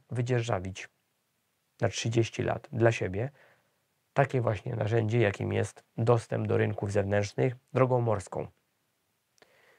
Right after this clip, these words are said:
W ogóle ta sytuacja nie powinna mieć miejsca, że przez rok czasu trwają jakieś śmieszne akcje z przetargami.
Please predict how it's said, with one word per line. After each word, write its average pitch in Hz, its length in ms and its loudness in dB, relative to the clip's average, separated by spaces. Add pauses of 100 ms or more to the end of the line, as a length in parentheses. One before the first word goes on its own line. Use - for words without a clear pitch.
(300)
W 127 40 0
ogóle 139 240 6
ta 139 120 0
sytuacja 127 440 -2
nie 127 80 -2
powinna 120 320 2
mieć 113 180 -4
miejsca, 104 420 -2
że 104 120 -2
przez - 320 -6
rok 123 240 2
czasu 104 420 -6 (920)
trwają 127 340 2
jakieś 104 260 -4
śmieszne 123 380 -2
akcje 107 200 -4
z - 20 -8
przetargami. 110 600 0